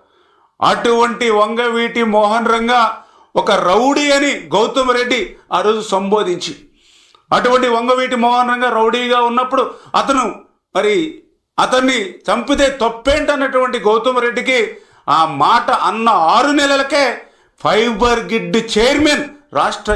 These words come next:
చైర్మన్ ఇచ్చి మరి సత్కరించి నీ జగన్మోహన్ రెడ్డి చేసినప్పుడు ఎందుకు ఈ అంబటి రాంబాబుకి నోరు పెగలలేదని అడుగుతూ ఉన్నాం. మరి ఇంత ఓ సాక్షాత్తు మనందరం కూడా ఒక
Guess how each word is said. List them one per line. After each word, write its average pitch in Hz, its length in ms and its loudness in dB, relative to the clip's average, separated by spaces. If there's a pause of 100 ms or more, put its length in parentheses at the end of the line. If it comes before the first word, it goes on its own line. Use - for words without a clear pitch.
(100)
చైర్మన్ 214 480 0
ఇచ్చి 214 180 -2 (500)
మరి 185 220 0
సత్కరించి 254 680 -2 (460)
నీ 196 80 2 (120)
జగన్మోహన్ 226 500 0
రెడ్డి 208 240 -4
చేసినప్పుడు 208 520 0 (420)
ఎందుకు 269 420 0
ఈ 269 100 0
అంబటి 247 320 -2
రాంబాబుకి 226 580 0 (300)
నోరు 226 220 2 (100)
పెగలలేదని 226 640 0
అడుగుతూ 226 280 0 (100)
ఉన్నాం. 220 200 -4 (1600)
మరి 175 140 0 (120)
ఇంత 226 260 2 (280)
ఓ 175 40 4 (340)
సాక్షాత్తు 233 680 2 (120)
మనందరం 202 460 0 (100)
కూడా 240 160 4 (500)
ఒక 156 140 -2